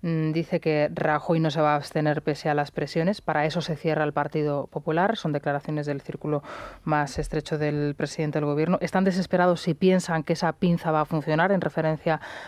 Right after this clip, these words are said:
a ese posible pacto, a ese pacto, a ese trabajo que están realizando Ciudadanos y Partido Socialista.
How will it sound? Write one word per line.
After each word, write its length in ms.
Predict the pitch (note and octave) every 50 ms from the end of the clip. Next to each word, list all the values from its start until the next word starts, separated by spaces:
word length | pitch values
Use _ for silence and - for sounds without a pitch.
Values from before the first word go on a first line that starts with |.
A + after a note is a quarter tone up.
| - - -
a 120 | D#3 D#3
ese 420 | D#3 D3 - F3 D#3+ D#3 D3+ D3+ D3
posible 460 | - D3+ - - E3+ D#3+ D#3 D3+ D3+
pacto, 320 | - E3 F3 - - G3+ F3
a 60 | D#3
ese 180 | D3+ - D#3+ D3
pacto, 320 | - F#3+ - - E3+ D3+
a 120 | D3 C#3+
ese 160 | D3 - - D#3+
trabajo 300 | - D3+ D#3 - - D3+
que 60 | D3
están 180 | - - D#3
realizando 420 | D#3 D#3 D#3 D#3 - - D#3+ D#3 D3
Ciudadanos 600 | - - E3+ D#3 D#3 D#3 D#3 D#3 D#3 D#3 - - - - - - - -
y 80 | - E3
Partido 320 | - D#3+ D#3 - D#3+ D#3+
Socialista. 480 | D3 E3+ - D#3+ E3 F3+ F#3 - A3